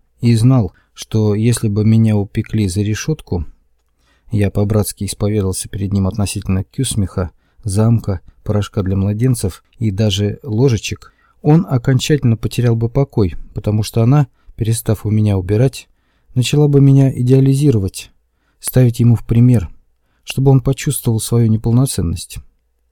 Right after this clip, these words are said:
Не подружиться мы не могли, иного выхода не было. Уж лучше, если твои интимные дела знает кто-нибудь близкий, чем человек посторонний или даже неприязненно настроенный.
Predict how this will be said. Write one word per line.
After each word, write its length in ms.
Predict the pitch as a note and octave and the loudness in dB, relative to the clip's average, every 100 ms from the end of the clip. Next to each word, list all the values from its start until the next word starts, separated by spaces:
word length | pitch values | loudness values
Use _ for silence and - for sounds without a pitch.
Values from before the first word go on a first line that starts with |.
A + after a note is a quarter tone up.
| _ _ _ _ _ | _ _ _ _ _
Не 100 | A#2 | -4
подружиться 580 | A#2+ B2+ C#3 D#3 - C3+ | 0 2 2 2 0 2
мы 100 | C3+ | 4
не 120 | C3 | 4
могли, 440 | C3 A#2+ A#2 G2+ - | 4 2 0 0 0
иного 440 | A#2 A#2+ B2 A#2 | 2 4 4 2
выхода 380 | A2+ A#2+ A2 G#2+ | 0 -2 -4 0
не 180 | B2 A#2 | 2 2
было. 300 | F#2 F2 E2 _ _ _ | 0 -2 -4 _ _ _
Уж 200 | B2+ - | -6 -2
лучше, 440 | D#3+ D#3 - A2 - _ - | -2 -2 -2 -4 -4 _ -4
если 280 | A#2 - A2+ | -2 -2 -2
твои 240 | A#2+ A#2+ | 0 2
интимные 400 | A2+ - A#2 A2 | 2 2 2 2
дела 240 | G#2+ A#2+ A2+ | 0 0 2
знает 300 | A2 G#2+ - | 2 0 -2
кто-нибудь 380 | A#2 A2 G#2+ A2+ | -2 -2 -2 -2
близкий, 580 | B2+ C3+ - F#2+ - _ - | -2 -2 -2 -8 -10 _ -8
чем 220 | - G#2 | -2 -2
человек 380 | - A2 G#2+ - | 0 0 -2 -2
посторонний 720 | G2+ - A2 A2+ B2+ G#2 F#2+ | -8 -4 -2 2 2 2 0
или 260 | G#2 G2+ | -4 -4
даже 360 | G2 G#2 G2+ G2+ A2+ | -2 -2 -2 -6 -4
неприязненно 800 | A2 G#2 G#2 G2+ F#2 F#2+ F#2 G2 | -4 0 0 0 0 0 0 0
настроенный. 800 | A2 - - G2 F2 E2 - | -2 -4 -4 -2 -2 -4 -8